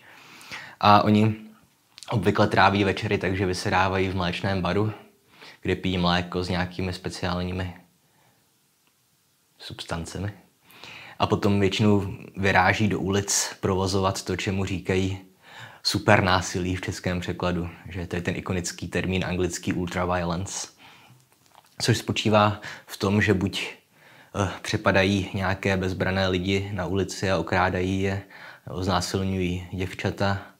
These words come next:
případně i bojují třeba s jinými gangy,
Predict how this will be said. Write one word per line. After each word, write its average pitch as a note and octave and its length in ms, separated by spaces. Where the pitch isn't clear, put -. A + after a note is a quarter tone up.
případně F2+ 440
i F#2+ 40
bojují F#2+ 400
třeba F#2 260
s F2+ 60
jinými F#2 300
gangy, G2+ 500